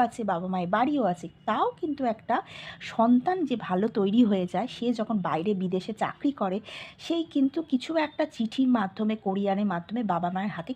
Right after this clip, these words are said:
কিছু যৎ সামান্য কিছু টাকা তুলে দেয়। যদিও বাবা মায়ের কাছে অনেক আছে, কিন্তু বাবা মায়ের কাছে সেই সন্তান কিন্তু ভালোবেসে দেয়। যেমন তার হচ্ছে কিছু দায়িত্ব, মানে যেহেতু যে ছেলে বা মেয়ে, ঠিক আছে,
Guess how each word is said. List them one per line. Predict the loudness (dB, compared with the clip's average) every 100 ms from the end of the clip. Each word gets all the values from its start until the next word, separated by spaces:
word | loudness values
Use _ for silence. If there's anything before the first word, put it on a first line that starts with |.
| -8
কিছু | -6 -8 -6 -2
যৎ | -2 -2
সামান্য | -4 -2 -2 -2
কিছু | -4 -8 -6 -4
টাকা | -2 -4 -2
তুলে | -2 0
দেয়। | -2 -4 -14 -2 2
যদিও | 4 6 6 4
বাবা | 4 4
মায়ের | 2 2
কাছে | 0 0 2
অনেক | 2 2 0
আছে, | -2 -4
কিন্তু | -4 -2 -2
বাবা | 0 0
মায়ের | -2 -2 -6
কাছে | -6 -6
সেই | -6 -4
সন্তান | -4 -2 -2 -2
কিন্তু | -2 -2 -2
ভালোবেসে | -4 0 -2 -2 -6
দেয়। | -10 -14 -18 -14 -2
যেমন | 0 0 2
তার | 2 2
হচ্ছে | -2 -8 -8
কিছু | -4 -2 0
দায়িত্ব, | 0 -2 -2 0
মানে | 0 0
যেহেতু | 0 0 -2 -8 -6
যে | -4 -6 -8
ছেলে | -2 0 0 -4 -12 -20 -16 -4 0
বা | 2 2
মেয়ে, | 2 -4 -14 -20 -20 -20 -20 -8
ঠিক | -4 -4 -6
আছে, | -10